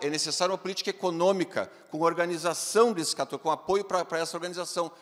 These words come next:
Já foi feita a pergunta aqui pro Ivan, hoje à tarde vai estar aqui o João Chaves, né? Convidamos todos a,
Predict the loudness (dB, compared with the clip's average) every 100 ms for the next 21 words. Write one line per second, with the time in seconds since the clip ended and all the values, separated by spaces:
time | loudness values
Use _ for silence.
0 | -10 -8 -6 -8 -6 -8 -10 -10 -8 -8
1 | -10 -10 -6 -6 -4 -6 -4 -6 -6 -6
2 | -4 -4 -8 -10 -12 -8 -8 -8 -14 -18
3 | -6 -4 -2 0 2 0 -6 -8 -10 -6
4 | -6 -6 -6 -6 -4 -4